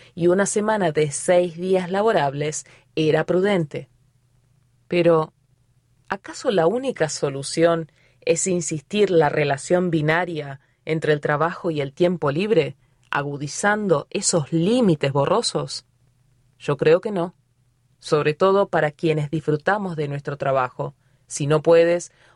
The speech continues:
o, admitámoslo, no quieres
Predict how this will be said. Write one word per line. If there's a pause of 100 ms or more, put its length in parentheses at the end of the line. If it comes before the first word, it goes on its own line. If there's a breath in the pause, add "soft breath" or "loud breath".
(100)
o,
admitámoslo,
no
quieres